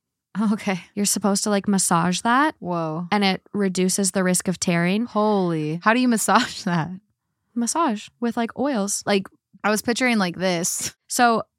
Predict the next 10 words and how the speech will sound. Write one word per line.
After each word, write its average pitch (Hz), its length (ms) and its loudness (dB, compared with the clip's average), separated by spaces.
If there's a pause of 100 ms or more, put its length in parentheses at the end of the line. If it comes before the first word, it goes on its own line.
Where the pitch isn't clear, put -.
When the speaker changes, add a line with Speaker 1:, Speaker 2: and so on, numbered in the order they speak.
Speaker 2:
like, 220 200 0
a 214 280 0
fourth 233 400 -2
degree 208 400 0
vaginal 202 460 2
tear 240 240 2
is 226 100 0
the 208 80 0
most 190 280 0
severe. 185 480 0